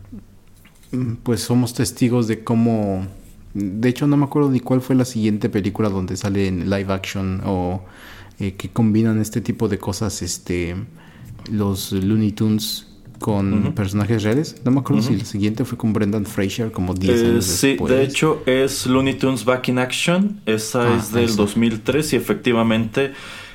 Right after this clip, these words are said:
Speaker 2: es con, eh, con Brendan Fraser, quien
Speaker 1: Ujú.
Speaker 2: para este punto también era una celebridad enorme.
Speaker 1: Ahí está, y entonces también como que tardarse tanto, yo, como ya comentábamos, o sea, es, no es que sea tan fácil,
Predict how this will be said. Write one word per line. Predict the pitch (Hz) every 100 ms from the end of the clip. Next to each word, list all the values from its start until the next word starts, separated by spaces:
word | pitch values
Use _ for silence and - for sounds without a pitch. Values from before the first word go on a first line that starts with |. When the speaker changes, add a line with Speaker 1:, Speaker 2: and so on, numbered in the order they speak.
| - -
Speaker 2:
es | 104 104 -
con, | - 117 107
eh, | 95 90 90 90
con | 87 95
Brendan | 95 107 110 104
Fraser, | - 117 110 143 147 147
quien | 107 95 92 -
Speaker 1:
Ujú. | 110 98
Speaker 2:
para | 110 98
este | 98 113
punto | - 107 107
también | - 98 90
era | 92 95
una | 95 87
celebridad | 87 82 82 85 85
enorme. | 85 92 107 160 - - - - - - - -
Speaker 1:
Ahí | 107
está, | 107 - 107 101
y | 104
entonces | 98 120 127 107
también | 107 110
como | 110 123 110 101
que | 101 95 101 98 95 110
tardarse | 117 101 113 120 131
tanto, | 120 117 127
yo, | 104 98 -
como | - 107 104
ya | 110
comentábamos, | 123 104 98 101 92 95 95
o |
sea, | 92 101
es, | 98
no | 110 107 104
es | 104
que | - 113
sea | 113 104
tan | 101
fácil, | 98 98 - 107 95